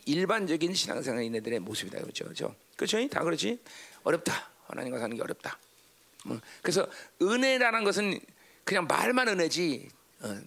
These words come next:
내가 노력해야 된다. 뭐 이렇게 지금 생-, 이렇게 착각할 수도 있다는 거죠, 그렇죠? 자, 그래서 성화라는 그런 건 아니다. 그냥 빛으로 걸어가면 된다. 어, 그, 그건 항상 모든 게 다 그렇지만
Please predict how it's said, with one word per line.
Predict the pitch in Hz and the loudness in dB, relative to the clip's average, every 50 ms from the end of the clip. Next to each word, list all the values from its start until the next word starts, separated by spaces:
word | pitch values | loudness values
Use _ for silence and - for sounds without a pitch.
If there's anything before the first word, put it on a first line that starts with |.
| - _ _ _ | -18 _ _ _
내가 | - - 147 160 170 175 | -4 0 0 2 2 2
노력해야 | 170 139 156 190 214 - - - | 2 2 2 2 2 0 0 0
된다. | - 80 76 - - - - - - - - - - - - _ - | -2 -2 -2 -4 -6 -6 -12 -18 -20 -20 -20 -20 -20 -20 -20 _ -2
뭐 | - | -2
이렇게 | 120 113 127 143 - - 135 95 - - - - | 0 0 0 0 0 0 -2 -2 -2 -6 -6 -8
지금 | - - - - - - - - | -8 -8 -8 -14 -16 -20 -14 -10
생-, | - - - - | -8 -8 -8 -10
이렇게 | - - - - - - - | -14 -16 -16 -12 -10 -8 -4
착각할 | - - - - - _ - - - - 190 - | -4 -4 -4 -4 -4 _ 0 0 2 0 0 -2
수도 | - - - - | -2 -4 -4 -8
있다는 | - - - - - | -4 -4 -4 -4 -4
거죠, | - - - - | -6 -10 -10 -8
그렇죠? | - - - - - - - - - - - - - - - - - | -8 -6 -4 -4 -4 -4 -8 -10 -16 -14 -12 -12 -10 -12 -12 -12 -2
자, | - - 101 - | 0 0 0 2
그래서 | - 185 185 - | 2 2 2 4
성화라는 | - 320 330 320 320 311 311 | 4 4 6 6 4 4 2
그런 | 254 214 208 165 | 2 2 2 2
건 | 175 139 | 2 0
아니다. | 110 107 107 | 0 0 0
그냥 | 151 220 - | 0 0 0
빛으로 | - - - - 214 214 | 2 2 2 4 2 4
걸어가면 | 220 254 285 - 339 339 | 4 4 4 4 2 2
된다. | - - - - - - - - - - | 0 0 -2 -2 -6 -8 -10 -16 -8 -4
어, | - 131 - - - - - - | -2 -2 -2 -4 -12 -16 -16 -2
그, | - - - - - - - - - - | 0 0 2 2 -2 -8 -8 -12 -4 2
그건 | - 311 294 - | 2 2 2 4
항상 | - - 330 427 - 381 247 180 170 | 2 2 4 4 4 2 2 2 4
모든 | 196 294 370 453 453 | 4 6 6 6 6
게 | 440 | 6
다 | 403 370 | 6 6
그렇지만 | 302 285 254 - 247 240 214 156 - - | 4 4 4 2 2 2 2 0 0 -4